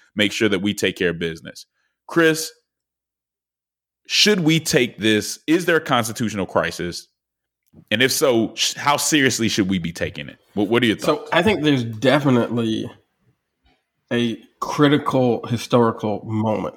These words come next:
Speaker 2: a very important historical moment. Um, my reading of this article was, uh, a, a little bit,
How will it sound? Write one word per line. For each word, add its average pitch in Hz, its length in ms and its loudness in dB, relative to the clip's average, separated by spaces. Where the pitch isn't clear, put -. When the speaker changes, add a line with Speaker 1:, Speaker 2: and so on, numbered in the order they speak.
Speaker 2:
a 107 60 -4
very 117 680 0
important 104 680 -2
historical 107 500 -2
moment. 92 340 -2
Um, 110 540 2
my 135 380 2
reading 160 320 2
of 131 120 0
this 131 220 -2
article 123 720 -2
was, 110 760 0
uh, - 120 -10
a, 123 140 0
a 139 60 4
little 143 240 4
bit, 127 280 2